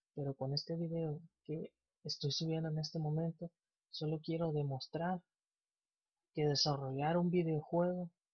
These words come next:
con la ayuda de CryEngine es posible. Quizás no lo pueda hacer comercial, pero por lo menos desarrollar la idea y el diseño básico es posible. Lo único que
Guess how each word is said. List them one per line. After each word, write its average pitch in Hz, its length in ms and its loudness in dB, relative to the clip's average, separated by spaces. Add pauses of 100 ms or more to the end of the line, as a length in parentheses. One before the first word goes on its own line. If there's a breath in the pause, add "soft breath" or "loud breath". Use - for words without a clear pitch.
(1500)
con 147 220 2
la 135 60 -2
ayuda 147 300 2
de 151 140 2
CryEngine 156 640 2
es 156 120 -2
posible. 135 460 -2 (1600)
Quizás 160 340 2
no 185 160 4
lo 175 160 2
pueda 170 280 2
hacer 170 300 2
comercial, 147 680 0 (340)
pero 151 200 0
por 139 160 -2
lo 131 100 0
menos 147 320 2
desarrollar 135 840 0
la 147 240 0
idea 135 460 4
y 131 140 0
el 127 120 0
diseño 160 500 0
básico 180 520 -2 (340)
es 151 160 2
posible. - 420 -4 (2500)
Lo 151 200 2
único 165 640 0
que 147 320 -4